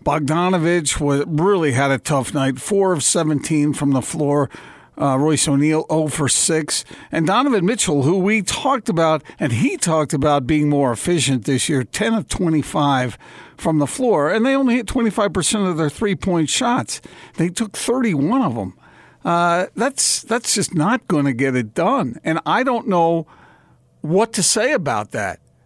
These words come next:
This team was supposed to be a better shooting team than what it was a year ago. That was the Achilles heel on the Jazz a year ago, and that is what we thought they addressed during the offseason,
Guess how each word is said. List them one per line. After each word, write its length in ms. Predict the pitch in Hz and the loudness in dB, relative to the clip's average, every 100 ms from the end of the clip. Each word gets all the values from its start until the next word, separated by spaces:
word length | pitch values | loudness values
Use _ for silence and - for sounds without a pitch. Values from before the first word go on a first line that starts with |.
| - | -4
This 280 | 190 254 - | 0 0 0
team 280 | 220 214 214 | 0 2 2
was 140 | 165 | 0
supposed 600 | - 143 190 262 254 - | -2 -2 0 0 0 -2
to 80 | 170 | -2
be 260 | 143 139 151 | 0 0 0
a 120 | 160 | -2
better 360 | 127 170 185 | 0 0 0
shooting 480 | 156 208 190 170 175 | 0 0 0 0 -2
team 440 | - 240 262 170 170 - - | -2 -2 0 -2 -6 -12 -2
than 180 | 180 180 | 0 2
what 160 | 208 | 0
it 100 | 214 | 0
was 240 | 208 214 190 | 0 0 2
a 60 | |
year 320 | 196 220 311 277 | 0 0 0 0
ago. 280 | 135 123 107 | 0 -2 -2
That 360 | 127 226 277 | 0 0 2
was 220 | 247 196 | 0 0
the 120 | 185 196 | 0 -2
Achilles 520 | - 214 214 208 - | -2 -2 0 0 -4
heel 320 | 294 320 262 | -4 -4 -2
on 140 | 139 131 | 0 0
the 120 | 123 | 0
Jazz 420 | 135 127 131 127 - | 0 0 0 -2 -2
a 60 | |
year 260 | 139 135 135 | 0 2 2
ago, 280 | 135 175 202 - - | 0 -2 -2 -8 -4
and 160 | 220 175 | -2 0
that 280 | 196 285 262 | 0 2 0
is 180 | 165 | -2
what 240 | 160 190 - | 0 -2 0
we 180 | 165 160 | -2 -2
thought 480 | - - 277 277 | -4 -2 0 0
they 160 | 175 160 | 0 0
addressed 560 | 139 165 254 277 - - | 0 -2 0 0 -2 -4
during 260 | 170 156 | -2 0
the 80 | 156 | 0
offseason, 640 | 196 277 - 156 147 180 | 0 -2 0 0 0 0